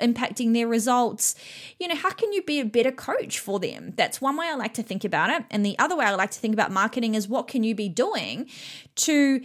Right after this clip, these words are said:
have those same conversations that you might have with your clients, but how can you reach new clients? And how can you,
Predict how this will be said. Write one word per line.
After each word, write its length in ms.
have 220
those 180
same 220
conversations 640
that 100
you 140
might 180
have 240
with 140
your 80
clients, 520
but 180
how 120
can 240
you 140
reach 400
new 240
clients? 640
And 300
how 240
can 300
you, 300